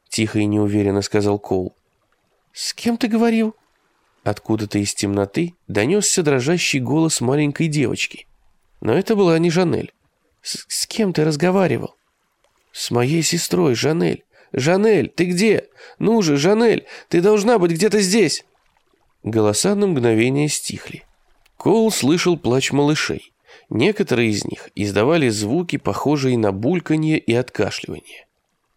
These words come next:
Прислушавшись, он даже мог слышать дыхание других детей.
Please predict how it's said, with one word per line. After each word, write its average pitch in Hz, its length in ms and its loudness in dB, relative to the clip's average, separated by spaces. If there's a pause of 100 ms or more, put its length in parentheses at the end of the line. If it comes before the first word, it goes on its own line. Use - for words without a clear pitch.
(140)
Прислушавшись, - 920 -2
он 92 180 0
даже 165 240 2
мог 123 220 0
слышать 135 480 -2
дыхание 127 640 0
других 101 400 -4
детей. - 460 -8